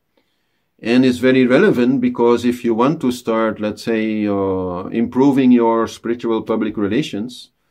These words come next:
then your ancestors are where you have to start,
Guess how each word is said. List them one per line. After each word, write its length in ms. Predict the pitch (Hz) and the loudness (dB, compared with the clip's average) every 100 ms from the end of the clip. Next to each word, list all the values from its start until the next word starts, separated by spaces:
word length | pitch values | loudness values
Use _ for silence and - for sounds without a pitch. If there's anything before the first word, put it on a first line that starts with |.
| _ _ _ - | _ _ _ -6
then 240 | 104 120 | 0 4
your 280 | 123 117 - | 6 4 0
ancestors 840 | 113 123 131 - - 113 113 104 | -2 -2 -2 -4 -4 -4 -4 -6
are 360 | - 110 107 107 | -6 -2 -2 -2
where 300 | 104 107 110 | -2 -2 -2
you 200 | 107 107 | -4 -4
have 220 | 110 104 | -4 -6
to 100 | 117 | -10
start, 480 | - 196 143 95 | -6 -4 -4 -6